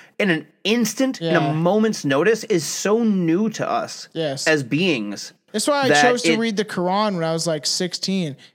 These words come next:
Speaker 2: And
Speaker 1: It's a fucked up book.
Speaker 2: it is fucked up. The Quran is fucked up. The Bible's fucked up. But we've been taught that it's okay, that it's normal knowledge, and that it's just a story, or you're taught that it isn't a story. That it's, but the, the,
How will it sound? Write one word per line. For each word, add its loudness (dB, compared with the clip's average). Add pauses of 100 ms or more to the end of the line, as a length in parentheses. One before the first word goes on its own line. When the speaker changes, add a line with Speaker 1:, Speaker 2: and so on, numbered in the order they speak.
(160)
Speaker 2:
And -4 (120)
Speaker 1:
It's -8
a 2
fucked -2
up 0
book. -2
Speaker 2:
it -4
is -2
fucked -8
up. -10
The -12
Quran 0
is -4
fucked -2
up. -2
The -4
Bible's 0
fucked -4
up. -2 (180)
But 0
we've 2
been 0
taught -2
that -2
it's -4
okay, -2 (240)
that -6
it's -6
normal -2
knowledge, -2
and -8
that -8 (240)
it's -2
just -4
a -6
story, -2
or 0
you're -4
taught -4
that -4
it -6
isn't -6
a -8
story. -8
That -8
it's, -6 (460)
but -2
the, -2
the, -4